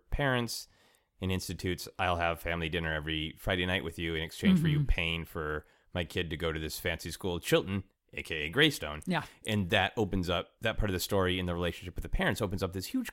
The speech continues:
Speaker 1: culture clash, which is extra
Speaker 2: Yeah.
Speaker 1: interesting to me right now because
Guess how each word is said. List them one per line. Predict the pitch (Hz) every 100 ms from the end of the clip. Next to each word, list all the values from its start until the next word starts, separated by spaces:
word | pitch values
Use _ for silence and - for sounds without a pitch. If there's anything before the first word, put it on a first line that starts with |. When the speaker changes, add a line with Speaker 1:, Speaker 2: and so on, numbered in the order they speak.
| -
Speaker 1:
culture | - 202 202 165
clash, | 143 98 76 78 -
which | 87
is | 90 185
extra | 160 156 151 139
Speaker 2:
Yeah. | 139
Speaker 1:
interesting | 113 120 110 107 95
to | 95
me | 113 95
right | 92 92
now | 117 113 85
because | 78 80 87 85